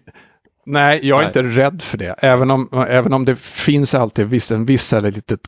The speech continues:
Speaker 1: korn av medvetenhet att, att, att vi är alla människor och det, och fel dyker upp. Jag menar, vi har ju fel hela tiden och, och säkerhetsfel rapporteras då och då, så jag vet ju att de dyker upp.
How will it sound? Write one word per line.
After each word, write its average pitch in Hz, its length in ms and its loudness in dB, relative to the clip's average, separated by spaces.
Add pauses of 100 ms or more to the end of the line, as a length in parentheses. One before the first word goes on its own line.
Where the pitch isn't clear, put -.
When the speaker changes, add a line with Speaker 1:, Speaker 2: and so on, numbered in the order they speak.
Speaker 1:
korn 120 380 0
av 98 280 -2 (240)
medvetenhet 117 920 0
att, - 240 -4 (880)
att, - 220 -8 (600)
att - 180 -8 (260)
vi 120 260 4
är 131 60 6
alla 117 140 4
människor 107 520 0
och 101 80 0
det, 101 100 -6 (240)
och - 360 -16
fel 135 400 0
dyker 131 260 -2
upp. - 200 -4
Jag 127 320 2
menar, 135 180 2
vi 123 100 4
har 135 100 4
ju 135 80 2
fel 113 240 -2
hela 101 160 -2
tiden 139 360 -2
och, 110 160 -6
och 104 100 -2
säkerhetsfel 120 840 -2
rapporteras 135 460 0
då 107 100 -6
och 101 60 -4
då, 95 120 -6
så - 100 -2
jag 107 60 -2
vet 131 380 0
ju 131 40 0
att 117 60 -4
de 123 100 -6
dyker 123 240 -2
upp. - 220 -4